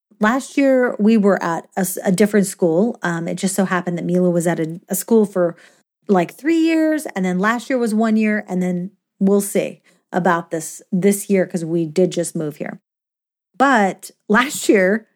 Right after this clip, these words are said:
the teacher was kinda tough, but I really liked her. She,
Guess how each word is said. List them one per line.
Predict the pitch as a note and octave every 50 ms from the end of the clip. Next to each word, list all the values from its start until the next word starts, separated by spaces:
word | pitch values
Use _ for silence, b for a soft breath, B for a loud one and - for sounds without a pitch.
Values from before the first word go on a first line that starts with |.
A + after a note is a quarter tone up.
| _ _ -
the | G3 F3+ G#3 G#3+
teacher | G#3 - - A#3 G3+ - G#3+ G#3 F#3+
was | F3 E3 D#3 D3+ D3+ D#3 D#3 -
kinda | - - - F#3+ D3+ D3
tough, | - - - F4 F4+ E4+ - - b b b b b b b _
but | - F3+
I | F3+
really | F3 E3+ E3+ D#3 D#3+ E3
liked | F3 A3 D4 D#4 D#4 - - -
her. | - D4+ D4 C#4+ C#4+ C#4+ C#4+ C4+ b b b b b _ -
She, | - - - G#3+ G3+ F#3+ F#3